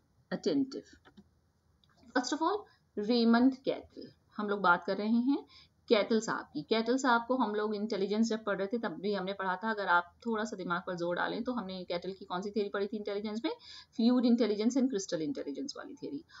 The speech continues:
और इनका personality पे भी काम है, और बहुत important, अ, I think कि personality के लिए ये ज़्यादा जाने जाते हैं, अ, बनिबस्त की intelligence के। और personality में हम सभी लोगों ने, जिस, जिसने भी साइकोलॉजी या educational psychology को पढ़ रखा है,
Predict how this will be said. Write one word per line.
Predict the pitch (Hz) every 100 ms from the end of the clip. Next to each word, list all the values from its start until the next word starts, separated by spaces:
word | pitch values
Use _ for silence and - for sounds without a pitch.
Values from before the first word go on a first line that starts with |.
| -
और | - 220 277
इनका | - 202 208 262
personality | 220 165 185 151 165 190
पे | 175
भी |
काम | 202 170 160
है, | 220
और |
बहुत | 233 196 214 262
important, | 220 196 170 185 -
अ, | 185 190 185 175 -
I | 175
think | 202 233 233
कि | 240 226 226
personality | 180 - 180 180 196
के | 220 214
लिए | 208
ये | 202
ज़्यादा | 180 160 170
जाने | 175 160 156
जाते | 160 147 160
हैं, | 185 226 311 - - -
अ, | 180 175
बनिबस्त | 165 165 165 -
की | - 226
intelligence | 233 180 160 151 151 143 139
के। | - - _ - _
और | 185
personality | 190 196 190 208 185 214 226
में | 233
हम | 226 214
सभी | - - 226 226 269
लोगों | 262 214 208
ने, | 208 208
जिस, | 180 180
जिसने | - 175 196
भी | 185
साइकोलॉजी | 202 170 170 165 165 170
या | 170
educational | 165 165 165 185
psychology | 175 160 156 165 156 165 165 160
को | -
पढ़ | 170 170 180
रखा | 160 - 151
है, | 160 240